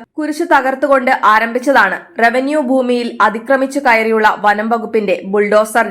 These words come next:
രാജ്. തകർക്കപ്പെട്ട കുരിശ് സ്ഥാപിച്ചിരുന്നത് വനഭൂമിയുടെ അതിര് നിർണയിച്ചിരിക്കുന്ന ജണ്ടയ്ക്ക് പുറത്താണെന്നുള്ളതെന്ന തൊടുപുഴ തഹസിൽദാറുടെ റിപ്പോർട്ട് ലഭിച്ചതിനു ശേഷവും കർഷക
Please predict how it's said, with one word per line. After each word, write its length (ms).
രാജ്. 260
തകർക്കപ്പെട്ട 580
കുരിശ് 360
സ്ഥാപിച്ചിരുന്നത് 680
വനഭൂമിയുടെ 720
അതിര് 320
നിർണയിച്ചിരിക്കുന്ന 760
ജണ്ടയ്ക്ക് 500
പുറത്താണെന്നുള്ളതെന്ന 960
തൊടുപുഴ 340
തഹസിൽദാറുടെ 800
റിപ്പോർട്ട് 460
ലഭിച്ചതിനു 460
ശേഷവും 400
കർഷക 360